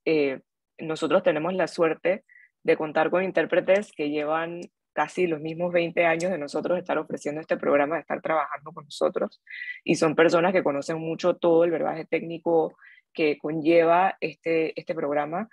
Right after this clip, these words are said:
conocen mucho a algunos de los profesores que suelen venir para enseñar este programa, así que nosotros consideramos que dentro de un proceso que pudiese parecer complejo,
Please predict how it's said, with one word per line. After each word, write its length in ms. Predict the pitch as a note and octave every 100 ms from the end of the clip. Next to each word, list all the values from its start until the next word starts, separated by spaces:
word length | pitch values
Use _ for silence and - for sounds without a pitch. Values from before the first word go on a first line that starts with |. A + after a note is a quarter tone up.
| - _
conocen 460 | D3+ D3+ D#3+ E3+
mucho 420 | E3+ F3+ E3 F#3 F#3+
a 40 |
algunos 420 | D#3 D#3 D#3 E3
de 60 | F3+
los 140 | E3
profesores 560 | - - C#3+ D3+ D3 F3
que 100 | D3
suelen 400 | - F3+ F3+ F3
venir 300 | D3+ D#3 D3
para 160 | E3 D3+
enseñar 380 | - D#3 D#3
este 180 | F3 F3+
programa, 460 | E3+ D#3+ E3 F3 F#3+ - - - -
así 240 | D#3 D#3+
que 360 | - E3+ F3 - _ _ _
nosotros 600 | - D#3 E3 F#3 G#3 -
consideramos 800 | F#3 E3 E3+ D#3 D#3 E3 F#3+ G#3
que 160 | - D#3+
dentro 480 | D#3 D3 - D#3 D3
de 300 | D3 C#3+ - - - _ _
un 180 | A3 A3+
proceso 760 | B3 B3 - A3+ A3+ - A#3 -
que 120 | E3
pudiese 540 | - E3 E3 F3+ G#3
parecer 560 | A3 E3 D3 - E3 E3+
complejo, 800 | F3 F3 - F3 E3 E3 B3+ -